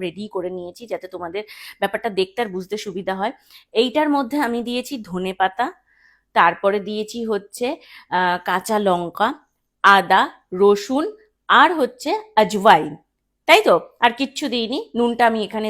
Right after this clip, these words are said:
দিইনি, নুনটা আমি পরে ওতে অ্যাড করব। মানে আদা, রসুন, আজওয়াইন, ধনে পাতা আর হচ্ছে কাঁচা লঙ্কা দিয়ে আমি একটা পেস্ট বানিয়েছি। তো এই যে এই পেস্টটাকে আমি এখন এর মধ্যে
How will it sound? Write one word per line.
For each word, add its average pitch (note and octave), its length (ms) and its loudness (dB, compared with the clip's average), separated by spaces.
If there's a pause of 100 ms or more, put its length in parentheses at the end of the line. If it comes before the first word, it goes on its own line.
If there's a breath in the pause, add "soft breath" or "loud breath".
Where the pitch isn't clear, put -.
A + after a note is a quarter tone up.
দিইনি, G#3 220 -6 (100)
নুনটা G3+ 300 -6
আমি C4+ 100 -6 (100)
পরে G#3+ 180 -4 (220)
ওতে F#3 220 -6
অ্যাড D#3+ 160 -4 (120)
করব। D#3+ 200 -10 (460 loud breath)
মানে G#3 120 -2 (180)
আদা, A3 220 6 (200)
রসুন, A#3 360 2 (180)
আজওয়াইন, G3+ 540 2 (180)
ধনে G3+ 240 -4 (100)
পাতা G3+ 320 2 (200)
আর F#3 140 4
হচ্ছে G3+ 180 -10 (120)
কাঁচা F#3 300 -2
লঙ্কা D3+ 340 -6 (500 soft breath)
দিয়ে G#3+ 200 -2 (140)
আমি G#3+ 200 -2
একটা D#4 160 -8 (100)
পেস্ট F3+ 260 -2 (100)
বানিয়েছি। E3+ 460 -8 (540 soft breath)
তো A3+ 40 0 (160)
এই G#3 140 0
যে F3+ 120 -2
এই F#3 140 -8
পেস্টটাকে G3 600 -2 (360 soft breath)
আমি F#3 120 -4 (100)
এখন D4 180 -8 (180)
এর F3+ 160 -4
মধ্যে E3+ 220 -6